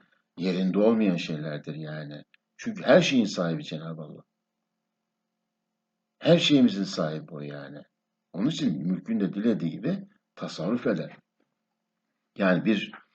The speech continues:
şikayet hakkımız yoktur ve zulüm olmaz Allah'ın yaptığı yani. "Bana zahmet veriyorsun, benim istirahatimi bozuyorsun." diyebilirim. Haşa. Evet, mevcudatın hiçbir cihette vacibül vücuda karşı hakları yoktur, az önce söyledim.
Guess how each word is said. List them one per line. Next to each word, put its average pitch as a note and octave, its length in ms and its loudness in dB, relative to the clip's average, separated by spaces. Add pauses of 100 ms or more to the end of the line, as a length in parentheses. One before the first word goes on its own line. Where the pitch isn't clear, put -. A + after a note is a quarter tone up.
(180)
şikayet A2+ 440 0
hakkımız A2+ 600 -2 (200)
yoktur B2 460 2
ve D#3+ 100 4
zulüm A#2 340 8
olmaz G#2 320 10
Allah'ın D#2+ 360 0
yaptığı D2+ 340 -8
yani. D2+ 380 -10 (720)
"Bana C#3+ 200 6
zahmet A2+ 560 2
veriyorsun, A2 680 2 (400)
benim G#2 240 4
istirahatimi G2+ 760 -2
bozuyorsun." F2 640 -2
diyebilirim. G2 500 -2
Haşa. E3 480 -4 (1000)
Evet, E3+ 260 2
mevcudatın B2+ 760 6
hiçbir E3 460 2
cihette A2 420 4
vacibül G2 640 4
vücuda F#2+ 420 0
karşı F2+ 360 0
hakları F#2 340 0
yoktur, B2+ 380 2
az F2 160 0
önce D#2+ 200 -4
söyledim. - 300 -16